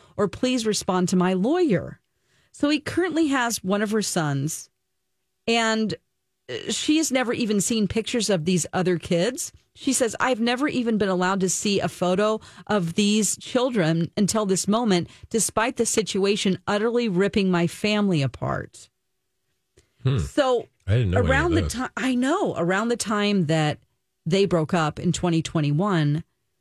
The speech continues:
Speaker 1: you know, they had just had another child secretly and not told anyone, that third son. But then he was also having twins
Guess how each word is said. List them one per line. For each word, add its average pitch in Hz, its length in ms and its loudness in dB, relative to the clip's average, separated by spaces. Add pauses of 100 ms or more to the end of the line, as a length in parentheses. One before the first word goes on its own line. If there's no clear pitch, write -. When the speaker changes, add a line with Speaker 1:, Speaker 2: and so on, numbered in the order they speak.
(300)
Speaker 1:
you 185 80 0
know, 175 120 2
they 214 240 2
had 196 220 0
just 180 300 -2
had 175 160 0
another 160 360 2
child 151 480 -2
secretly 277 880 -2 (120)
and 175 320 0
not 185 280 -2
told 185 240 -4
anyone, 233 400 -2
that 156 220 -2
third 190 280 -2
son. 240 260 -4 (280)
But 226 160 -2
then 233 140 2
he 233 120 0
was 220 240 0
also 190 280 -2
having 175 360 0
twins 156 680 0